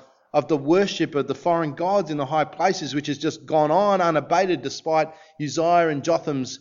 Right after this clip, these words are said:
you know, love for God. Um, and he lays out more details in the chapters to come. And I'm just gonna read you a bit of a list of some of the things he says about the nation. Uh, see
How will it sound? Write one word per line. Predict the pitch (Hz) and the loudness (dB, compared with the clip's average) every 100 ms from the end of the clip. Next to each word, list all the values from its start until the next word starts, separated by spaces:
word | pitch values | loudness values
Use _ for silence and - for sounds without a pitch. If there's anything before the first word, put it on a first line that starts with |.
| _ | _
you | 139 | -4
know, | 139 156 143 | -2 -2 -2
love | 135 156 156 | 2 4 2
for | 156 | -4
God. | 143 202 170 107 98 104 110 - _ _ _ _ _ _ _ _ _ _ _ _ _ - | -2 -2 -2 -14 -16 -18 -20 -20 _ _ _ _ _ _ _ _ _ _ _ _ _ -4
Um, | 143 139 123 123 - - | 0 0 0 -6 -16 -8
and | 156 156 147 - _ _ _ _ | -2 -2 -2 -10 _ _ _ _
he | - | 2
lays | 160 165 156 | 6 6 6
out | 165 156 | 4 2
more | 165 196 208 | 2 2 4
details | 175 156 151 135 127 117 139 | 2 0 2 4 4 2 -2
in | |
the | 131 | -4
chapters | 123 156 147 151 - | -2 -4 -2 -6 -6
to | |
come. | 147 208 160 139 | -6 -6 -4 -4
And | 190 - - - | -6 -8 -20 -8
I'm | 208 233 - | -4 -4 -6
just | 302 | -4
gonna | 247 202 | -2 2
read | 180 143 | 2 2
you | 139 | 0
a | |
bit | - - - 123 | -2 -10 -10 -8
of | |
a | 110 | -6
list | 113 - - - | -6 -10 -16 -14
of | - | -10
some | 160 | -8
of | 135 | -6
the | 120 | -6
things | 120 113 | -8 -8
he | |
says | 104 117 95 - | -8 -6 -6 -10
about | - 117 110 - | -10 -6 -6 -6
the | |
nation. | 104 101 - - _ _ _ _ _ _ _ _ _ _ _ _ _ _ _ _ _ _ | -10 -10 -12 -18 _ _ _ _ _ _ _ _ _ _ _ _ _ _ _ _ _ _
Uh, | 156 165 160 - | -4 -4 -4 -12
see | - - | -8 -2